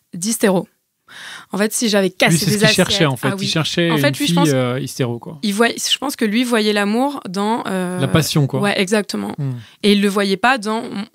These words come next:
Speaker 1: moi, ce que je lui offrais, à savoir, euh, mon attention, mon temps, euh, partager plein de
Speaker 2: Un
Speaker 1: choses.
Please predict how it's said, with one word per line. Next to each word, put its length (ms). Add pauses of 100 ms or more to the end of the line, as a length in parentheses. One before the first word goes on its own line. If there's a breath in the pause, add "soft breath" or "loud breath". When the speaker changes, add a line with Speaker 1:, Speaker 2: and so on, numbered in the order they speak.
(120)
Speaker 1:
moi, 240
ce 80
que 160
je 160
lui 80
offrais, 340
à 80
savoir, 320
euh, 160
mon 160
attention, 420 (280)
mon 140
temps, 360 (400 loud breath)
euh, 300
partager 420
plein 160
de 60
Speaker 2:
Un 20
Speaker 1:
choses. 100